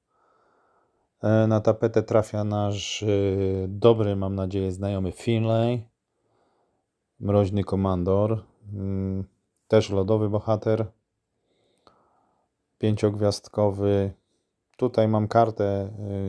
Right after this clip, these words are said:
y, znalazłem na maksa rozwiniętego Finlaya. Widzicie, jakie ma statystyki. Osiemset pięć ataku, osiemset siedemnaście obrona, tysiąc czterysta dziewięćdziesiąt cztery punkty życia.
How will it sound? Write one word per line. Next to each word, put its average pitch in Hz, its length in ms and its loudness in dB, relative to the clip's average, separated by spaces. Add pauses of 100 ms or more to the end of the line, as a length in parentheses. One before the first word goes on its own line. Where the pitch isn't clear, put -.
(120)
y, 95 40 -6
znalazłem 98 840 0 (320)
na 101 180 0
maksa 98 580 0
rozwiniętego 98 680 -2
Finlaya. 98 720 -2 (140)
Widzicie, 101 380 -6
jakie 98 180 -2
ma 101 100 -2
statystyki. 107 680 -4
Osiemset 101 440 -6
pięć 98 280 -8
ataku, 113 340 0
osiemset 98 380 -6
siedemnaście 98 600 -6
obrona, 104 420 2 (580)
tysiąc 113 300 -4
czterysta 104 420 0
dziewięćdziesiąt 98 480 -2
cztery 95 320 -2
punkty 92 560 -4
życia. 92 440 -2